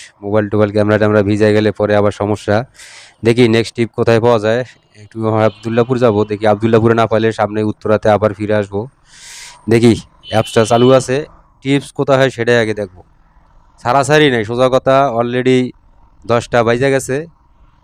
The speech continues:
দশটা বিশ বাইজা গেছে already। আর এক হইতে দেড় ঘন্টা রাইড দেবো, বেশি দেবো না,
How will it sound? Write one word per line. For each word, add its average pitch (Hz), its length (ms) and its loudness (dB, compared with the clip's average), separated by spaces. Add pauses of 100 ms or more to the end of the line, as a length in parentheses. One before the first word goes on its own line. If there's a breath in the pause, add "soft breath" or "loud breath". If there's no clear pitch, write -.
(120)
দশটা 110 380 -4
বিশ 120 220 0
বাইজা 120 240 4
গেছে 117 220 0
already। 117 400 -2 (760)
আর 110 340 2 (180)
এক 113 180 -4
হইতে 120 240 -4
দেড় 113 180 2
ঘন্টা 113 300 0
রাইড 107 200 0 (160)
দেবো, 110 240 0 (160)
বেশি 110 200 -2
দেবো 107 220 2
না, 110 140 2